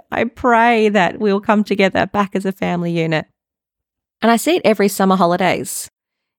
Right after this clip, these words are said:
It takes us, I don't know about you guys, but it takes us about a week to find our groove again. And then it's really good for a good month.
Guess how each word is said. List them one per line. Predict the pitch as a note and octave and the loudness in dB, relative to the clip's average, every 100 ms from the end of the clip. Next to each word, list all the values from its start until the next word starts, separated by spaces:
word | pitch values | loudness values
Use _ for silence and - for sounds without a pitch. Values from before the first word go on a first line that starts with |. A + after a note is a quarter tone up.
| - | -6
It | - | -4
takes | B3 C4 - | -2 -2 -2
us, | E4 - | -2 0
I | G4+ | 0
don't | G4+ | 2
know | |
about | F4+ C#4 | 2 2
you | G#3 | 0
guys, | A#3 G3 G#3 | 0 0 0
but | - | -2
it | G#3+ | -2
takes | B3 C#4+ - | -2 -2 -2
us | F#4 | -2
about | F#4 C#4 | 0 2
a | G3+ | 2
week | D#3 E3+ - | 2 0 0
to | - F#3 | -4 -2
find | E3+ E3+ | 0 2
our | D#3+ | 0
groove | D#3 D3+ D3+ | 0 -2 0
again. | D3+ D3 - E3 _ _ _ _ _ _ _ _ _ | -2 -6 -8 -16 _ _ _ _ _ _ _ _ _
And | G3+ G3 G3 | 0 4 4
then | G3+ G3 | 4 4
it's | - | 0
really | F3 F#3+ G3 F#3+ | 0 2 4 2
good | F#3 F3+ E3+ | 2 2 2
for | - F3 E3 D#3+ D#3+ D#3 D#3 | 0 2 4 4 4 2 0
a | E3+ | 0
good | F#3 D#3 | -2 0
month. | D3 G3 B4 - - | 0 -2 -4 -12 -20